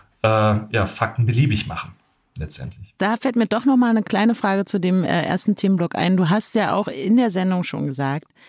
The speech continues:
Speaker 2: dass dieser, gerade bei dem Spielplatzschild in, äh, aus Hannover, der Faktencheck zu genau diesem Bild ja nicht das erste Mal erfolgt ist und auch nicht nur durch Korrektiv, sondern viele weitere Faktencheck-Seiten. Und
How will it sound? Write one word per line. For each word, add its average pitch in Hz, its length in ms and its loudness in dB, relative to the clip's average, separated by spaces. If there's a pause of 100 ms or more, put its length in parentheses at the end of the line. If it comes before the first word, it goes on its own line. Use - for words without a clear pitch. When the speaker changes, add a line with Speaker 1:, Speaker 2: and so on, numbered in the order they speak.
(340)
Speaker 2:
dass 175 200 -2
dieser, 220 320 2
gerade 190 320 0
bei 185 100 -2
dem 175 220 0
Spielplatzschild 165 880 -2
in, 160 320 -2
äh, 151 180 -2
aus - 180 -4
Hannover, 170 580 0 (500)
der 190 120 2
Faktencheck - 640 -2
zu 208 140 -2
genau 214 460 4
diesem 240 340 2
Bild 185 300 0
ja 165 100 0
nicht 214 240 2
das 196 140 -2
erste 190 360 -2
Mal 160 140 0
erfolgt 156 420 -4
ist - 140 -6
und 165 120 -2
auch 170 120 -2
nicht 190 240 2
nur 202 160 4
durch 175 200 -2
Korrektiv, 208 600 0
sondern 190 340 0
viele 208 320 0
weitere 175 480 0
Faktencheck-Seiten. 156 1600 -2
Und 147 320 0